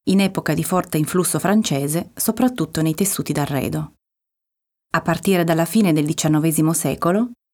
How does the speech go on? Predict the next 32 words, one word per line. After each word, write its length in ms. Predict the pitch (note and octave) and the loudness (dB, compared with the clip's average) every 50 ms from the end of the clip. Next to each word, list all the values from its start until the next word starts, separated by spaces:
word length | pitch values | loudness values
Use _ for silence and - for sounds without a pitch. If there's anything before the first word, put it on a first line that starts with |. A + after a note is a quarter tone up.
| _ _ _ _ - | _ _ _ _ 0
il 140 | A#3+ B3+ | 2 2
Bandera 420 | A#3+ C#4+ D4 C#4+ A#3 F#3 G#3+ E3+ F#3 | 4 4 4 6 6 4 4 2 2
conobbe 400 | - - G#3 F#3 E3 E3+ F3 F#3+ | 0 2 2 2 2 2 2 2
un 120 | G3+ G3+ | 4 4
nuovo 260 | G3+ G#3 G#3 A3 A#3 | 4 4 2 2 2
splendore. 760 | A#3 A#3+ - G3 F#3+ F3 E3+ D#3 D3 C3+ C#3 C#3+ C#3+ D#3+ E3+ - _ _ _ _ _ _ _ _ _ _ _ _ _ _ - | 0 0 0 0 0 2 2 2 0 0 0 -2 -2 -4 -6 -8 _ _ _ _ _ _ _ _ _ _ _ _ _ _ -4
Nel 200 | F3+ F3 E3+ E3 | 0 0 2 2
millenovecentosei, 1120 | E3 E3+ D#3+ E3 D#3+ D#3 D#3 D3 - - D3+ D3 D3 D3 - - D3 C3+ C3+ D3+ F#3+ A3 - _ _ _ _ _ _ - | 2 2 2 2 2 2 0 0 0 -2 -2 -2 -2 -2 -2 -2 -2 0 0 0 0 -2 -2 _ _ _ _ _ _ -4
la 120 | F#3+ F#3+ | -2 -2
scuola 380 | F#3 - - - A#3 G#3+ F#3+ F3 | -2 0 0 2 2 2 2 2
piemontese 500 | - F3 D#3+ E3 E3 E3 - G3 F3 E3 | 2 2 2 2 2 2 0 0 0 0
del 160 | D#3 D#3+ E3 | 0 -2 0
Bandera, 600 | D#3 E3+ F3 F3 E3+ E3 D#3 D#3+ F3+ G#3 A#3 B3 - _ _ _ _ _ _ - | 0 0 0 2 2 2 2 2 2 0 0 -2 -4 _ _ _ _ _ _ -4
fondata 400 | - - G#3+ G#3 F#3 F#3 F#3 F3 | 0 2 2 2 2 2 0 -2
proprio 400 | F3 - A#3 B3 A#3 A#3 A#3 E3 | 0 2 2 2 2 2 0 0
dalla 200 | D#3 D#3 D3 D3+ | 0 0 -2 -2
contessa 480 | - - D#3 D#3 D3+ F3 E3+ - - D#3+ | 0 0 0 0 0 -2 -2 -2 -4 -4
Sofia 420 | D#3 - E3 - - F#3 F#3+ E3+ | -4 -4 -4 -2 0 0 0 0
Cacherano 420 | E3+ - D#3 - D#3+ D3+ D3+ D#3+ D#3+ | 0 -2 -2 -2 0 0 2 2 2
di 100 | D3+ D#3+ | 2 0
Bricherasio 840 | D3+ E3+ D#3+ - D#3+ D3+ E3 F3 E3 D3+ C#3 D3+ C#3 B2+ - - - | 0 -2 -2 0 0 0 0 0 0 0 0 0 -2 -2 -4 -4 -4
per 140 | - D#3 D#3 | -2 0 0
le 100 | D#3 D#3 | 0 0
giovinette 560 | D3+ E3 D3 D#3 D3+ D3+ C3+ - - - D3+ | 2 2 2 4 4 2 2 0 0 0 2
non 160 | C#3+ D3 C#3+ | 2 4 4
abbienti, 680 | C#3 C3+ D3+ D3+ C#3 A#2 A2+ B2+ C#3 C3+ - G3+ A3+ C4 - _ _ _ _ _ _ _ _ _ _ | 2 2 2 0 0 2 2 2 0 0 0 0 0 -2 -4 _ _ _ _ _ _ _ _ _ _
partecipò 640 | - A#3+ B3 B3 C#4+ C4 - C#4 - - G3+ D#3+ D#3 - | 0 0 2 2 0 0 0 0 0 2 2 0 0 0
alla 220 | - G3 G3+ G#3+ | 0 0 2 2
Grande 340 | G#3 A#3 B3 C4+ C#4 A#3+ F3+ | 2 2 2 4 4 4 2
Esposizione 560 | D#3+ - - E3+ D#3+ E3+ E3 - G#3 G3+ F3+ | 0 -2 -2 -2 -2 -2 0 0 0 2 2
di 120 | D#3+ E3 | 2 2
Milano 580 | E3+ F3+ F#3+ G3+ G#3 A3+ B3 C4+ D4+ E4 E4+ | 0 2 2 2 2 2 4 4 2 2 -2